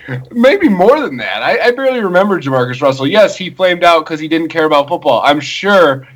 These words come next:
he didn't watch tape, just like Johnny Manziel didn't watch tape. I'm sure there's guys in the league right now who aren't watching tape.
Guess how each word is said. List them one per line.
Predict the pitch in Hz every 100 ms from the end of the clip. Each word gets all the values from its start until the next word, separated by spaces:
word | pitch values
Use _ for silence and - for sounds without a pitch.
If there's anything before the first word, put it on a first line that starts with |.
| -
he | 180
didn't | 170 165 - -
watch | 156 151 143
tape, | - 208 135 -
just | 156 156
like | 175
Johnny | 175 170 180
Manziel | 175 165 190 151 110 -
didn't | 160 165
watch | 156 147 -
tape. | 180 135 - _ -
I'm | 190
sure | 196 254
there's | 247 226
guys | 220 208 208
in | 208
the | 208
league | 233 240 156
right | 180 185
now | 202 185 139
who | 135
aren't | - 170 190
watching | 170 160 165 160
tape. | - 185 120